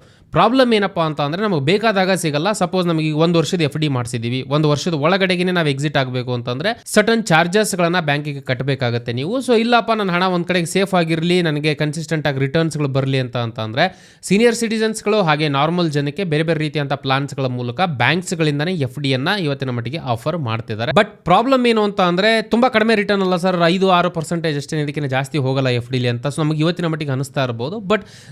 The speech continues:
there are banks, ಕೆಲವೊಂದಿಷ್ಟು ಬ್ಯಾಂಕ್ಸ್‌ಗಳು ಹೈಯರ್ ರಿಟರ್ನ್ ಅನ್ನು ಕೂಡ ಕೊಡ್ತಾ ಇದೆ ಎಫ್ ಡಿಯ ಬೇಸಿಸ್ ಅಲ್ಲಿ.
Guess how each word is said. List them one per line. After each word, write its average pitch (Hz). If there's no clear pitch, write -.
there 220
are 180
banks, 151
ಕೆಲವೊಂದಿಷ್ಟು 165
ಬ್ಯಾಂಕ್ಸ್‌ಗಳು 190
ಹೈಯರ್ 185
ರಿಟರ್ನ್ 185
ಅನ್ನು 165
ಕೂಡ 160
ಕೊಡ್ತಾ 139
ಇದೆ 143
ಎಫ್ 143
ಡಿಯ 135
ಬೇಸಿಸ್ 113
ಅಲ್ಲಿ. 101